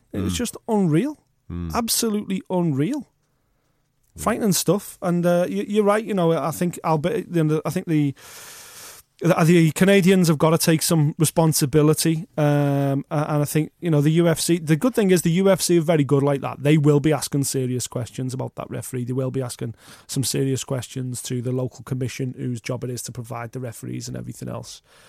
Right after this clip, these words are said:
Speaker 1: But, uh, scary moments. Speaking of scary moments,
Speaker 2: Hmm?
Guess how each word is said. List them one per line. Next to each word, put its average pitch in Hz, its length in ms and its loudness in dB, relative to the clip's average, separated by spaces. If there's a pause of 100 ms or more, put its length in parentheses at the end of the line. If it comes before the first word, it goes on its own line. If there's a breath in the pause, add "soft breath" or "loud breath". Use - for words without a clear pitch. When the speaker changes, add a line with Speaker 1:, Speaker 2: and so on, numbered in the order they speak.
(200 soft breath)
Speaker 1:
But, 131 200 -4
uh, 127 260 -4 (400)
scary 139 420 0
moments. 127 480 -4 (440)
Speaking 170 420 -2
of 160 80 2
scary 135 400 0
moments, 127 640 -6 (540)
Speaker 2:
Hmm? 104 180 -8